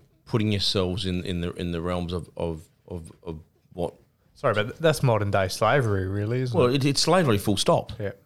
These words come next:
Speaker 1: When you don't, I mean, whether it's modern day or, or, or, or, you know, past, past days, I mean, have we succumbed so much to, um,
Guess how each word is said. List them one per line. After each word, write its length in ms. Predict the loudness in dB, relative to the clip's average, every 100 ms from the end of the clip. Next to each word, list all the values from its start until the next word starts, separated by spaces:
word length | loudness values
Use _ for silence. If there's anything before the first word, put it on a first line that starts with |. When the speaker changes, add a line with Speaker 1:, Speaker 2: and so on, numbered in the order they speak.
| -4
Speaker 1:
When 140 | 0
you 60 | 2
don't, 280 | 4 2 2
I 40 |
mean, 260 | 0 2 2
whether 180 | 2
it's 100 | 2 2
modern 260 | 2 4
day 120 | 4 4
or, 140 | 2
or, 220 | 0 -4 -2
or, 320 | 0 0 -2
or, 420 | 0 2 2 0 -4 _ _ _
you 100 | -2
know, 200 | 0 0 -4 -14 _ -6
past, 420 | -2 0 -2 -6 -6
past 320 | -4 -2 -2 -4
days, 320 | -6 -8 -14 -18 -20 _ _ _
I 60 | -2
mean, 380 | 2 2 0 -4 _ _ -20 -20 -20 _ _ _ _ _ _ _ _
have 320 | -4 0 2
we 220 | 4 2 2
succumbed 800 | 2 0 -2 -2 4 6 6
so 320 | 6 4 4 6
much 460 | 4 2 -2 -8
to, 480 | -2 2 2 0 -6 -12 _ _ _ _ _
um, 580 | 0 2 4 2 0 -4